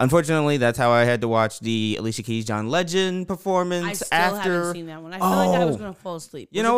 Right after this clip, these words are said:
Speaker 2: it
Speaker 1: what?
Speaker 2: good?
Speaker 1: It is really good. We'll
Speaker 2: Wait, was Alicia Keys singing live or was it
Speaker 1: They were both in the
Speaker 2: recorded?
Speaker 1: same room.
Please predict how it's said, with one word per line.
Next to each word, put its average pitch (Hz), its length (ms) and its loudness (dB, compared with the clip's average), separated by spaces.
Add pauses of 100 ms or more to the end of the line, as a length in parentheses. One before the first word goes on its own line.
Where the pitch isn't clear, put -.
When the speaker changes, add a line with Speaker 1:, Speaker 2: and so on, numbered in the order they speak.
Speaker 2:
it 247 40 0
Speaker 1:
what? - 0 - (320)
Speaker 2:
good? 247 80 4
Speaker 1:
It 311 60 6
is 370 140 2
really 214 260 4
good. 143 340 4
We'll 143 160 -2
Speaker 2:
Wait, 214 240 2
was 214 140 -6
Alicia 214 320 -12
Keys 226 420 -12
singing 202 480 -12
live 190 540 -12
or 160 180 -6
was 156 220 -8
it 147 220 -8 (140)
Speaker 1:
They 160 140 4
were 170 300 2
both 147 340 0
in 175 40 -4 (120)
the 123 60 0
Speaker 2:
recorded? - 40 -4
Speaker 1:
same 120 200 0
room. 107 300 -6